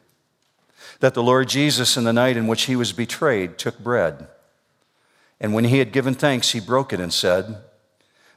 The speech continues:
'This is my body, which is for you. Do this in remembrance of me.' In the same way, he took the cup also after supper, saying, 'This cup is the new covenant in my blood. Do this as often as you drink it in remembrance of me.'"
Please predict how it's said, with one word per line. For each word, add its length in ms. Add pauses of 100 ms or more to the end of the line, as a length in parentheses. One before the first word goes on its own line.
'This 160
is 120
my 140
body, 380
which 240
is 80
for 160
you. 260
Do 160
this 200
in 60
remembrance 520
of 120
me.' 360 (1040)
In 80
the 80
same 240
way, 200
he 100
took 240
the 60
cup 280
also 300
after 180
supper, 300
saying, 320
'This 180
cup 340
is 120
the 100
new 140
covenant 640
in 120
my 220
blood. 500 (680)
Do 260
this 200
as 160
often 360
as 120
you 80
drink 360
it 260 (460)
in 120
remembrance 560
of 140
me.'" 340